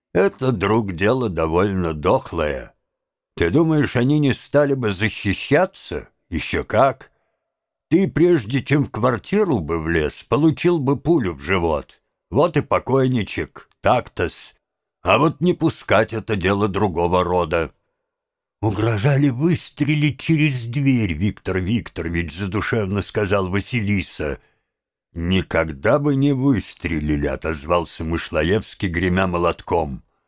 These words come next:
«Ни в коем случае. Всю бы улицу на себя навлекли». Позже ночью Карась нежился в квартире Лисовичей, как Людовик четырнадцатый.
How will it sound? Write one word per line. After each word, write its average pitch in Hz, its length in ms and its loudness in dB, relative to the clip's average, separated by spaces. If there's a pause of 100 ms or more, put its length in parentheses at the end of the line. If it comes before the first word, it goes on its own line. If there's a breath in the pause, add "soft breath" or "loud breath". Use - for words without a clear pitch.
(160)
«Ни 85 180 0
в - 140 -8
коем 147 420 2
случае. 131 840 -2 (640)
Всю 165 360 4
бы 156 180 2
улицу 147 580 2
на 78 120 -6
себя 78 320 -4
навлекли». 80 680 -2 (960)
Позже 101 480 0
ночью 123 540 -2
Карась 85 500 -2
нежился 87 600 -4
в - 100 -20
квартире 82 600 -2
Лисовичей, 95 1000 -2 (360 soft breath)
как 95 220 0
Людовик 82 580 -2
четырнадцатый. 71 1160 -6